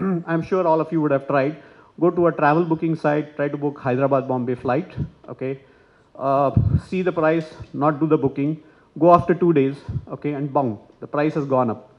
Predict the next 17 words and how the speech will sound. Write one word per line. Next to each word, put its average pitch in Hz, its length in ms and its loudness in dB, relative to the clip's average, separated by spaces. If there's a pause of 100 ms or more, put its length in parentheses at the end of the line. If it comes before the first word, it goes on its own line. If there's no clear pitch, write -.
(400)
Clear 185 200 4
the 185 120 2
cache 156 320 0 (220)
and 147 200 -8
check 165 160 -2
again, 147 340 0 (260)
you'll 147 140 0
see 147 120 -2
the 139 80 -4
price 135 260 -2
coming 131 240 -4
down. 101 240 -8 (720)
Why? 170 300 0 (500)
Because 156 260 -2
they've 160 140 2
analyzed 156 440 4
you. 113 120 -6